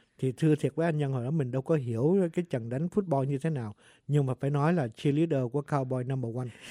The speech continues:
Thành ra mình cứ ngồi là mình chỉ có ngồi, ngồi, ngồi chờ đó là cheerleader nhảy thôi. Nhưng mà từ đó ngày xưa thì cái, cái người quarterback mà mình ái mộ nhất ở trong đội Dallas Cowboy,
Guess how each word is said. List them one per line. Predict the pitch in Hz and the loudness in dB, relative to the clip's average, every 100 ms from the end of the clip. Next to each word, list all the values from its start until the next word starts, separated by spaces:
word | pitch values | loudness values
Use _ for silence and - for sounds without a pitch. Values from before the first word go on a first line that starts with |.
| - | -2
Thành | - 135 | 0 4
ra | 156 | 6
mình | 156 151 | 6 4
cứ | 139 | 2
ngồi | 180 147 143 | 2 2 4
là | 135 | 2
mình | 139 135 | 0 -2
chỉ | 151 185 | -2 0
có | 220 | 0
ngồi, | 160 151 143 | 4 4 4
ngồi, | 147 143 | 0 0
ngồi | 139 151 - | 4 4 4
chờ | 151 151 147 156 | 6 6 6 4
đó | 175 | 4
là | 165 143 143 143 - | 4 2 0 -4 0
cheerleader | 185 208 190 170 | 2 4 4 4
nhảy | 143 123 | 2 2
thôi. | 214 175 - - - - | 4 2 -2 -18 -8 4
Nhưng | 180 | 6
mà | 165 147 131 - - _ - | 6 2 -2 -10 -20 _ 0
từ | - 165 | 6 8
đó | 151 151 220 | 8 8 6
ngày | 208 139 | 4 4
xưa | 170 160 | 2 4
thì | 143 131 - - - _ - | 2 0 -6 -20 -20 _ 4
cái, | 277 269 | 4 6
cái | 277 | 2
người | 277 180 | 8 8
quarterback | 151 190 196 185 196 262 - - | 6 4 2 4 2 0 -4 -2
mà | 139 | 0
mình | 131 131 123 | 0 -2 0
ái | - 233 | 2 4
mộ | 190 123 | 4 2
nhất | 139 202 320 _ _ _ | 4 6 6 _ _ _
ở | - 135 | -6 -2
trong | - 151 | 0 0
đội | 139 120 | 0 -2
Dallas | 139 160 220 | 0 2 2
Cowboy, | - 147 139 131 | 2 2 2 -2